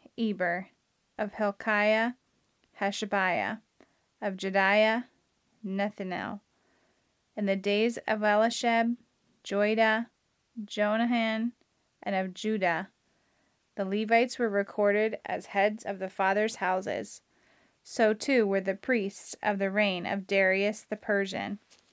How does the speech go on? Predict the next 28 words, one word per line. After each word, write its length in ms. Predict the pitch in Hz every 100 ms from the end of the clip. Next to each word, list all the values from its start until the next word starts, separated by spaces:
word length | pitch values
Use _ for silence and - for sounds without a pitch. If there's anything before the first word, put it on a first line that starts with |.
| _ _ - -
As 260 | - 220 214
for 140 | 220
the 140 | 202 202
sons 460 | - 240 254 269
of 160 | 254 254
Levi, 600 | 254 226 185 165 165 214 - _ _ _ - _ _ _ -
their 340 | 196 220 254
heads 540 | 240 208 - 202 - -
of 160 | 220
their 200 | 196 220
fathers' 480 | 233 208 180 180 196
houses 520 | 196 170 180 185 196
were 120 | - 190
written 380 | 196 196 226
in 200 | 226 220
the 60 | 214
book 320 | 196 185 - -
of 140 | 208
the 100 | 214
Chronicles 800 | 214 214 196 202 - - 180 -
until 280 | 208 196 208
the 120 | 196
days 460 | 190 185 175 190 -
of 180 | 202 196
Jonahan 600 | 196 196 196 190 175 180
the 100 | 196
son 420 | - 190 185 185
of 220 | -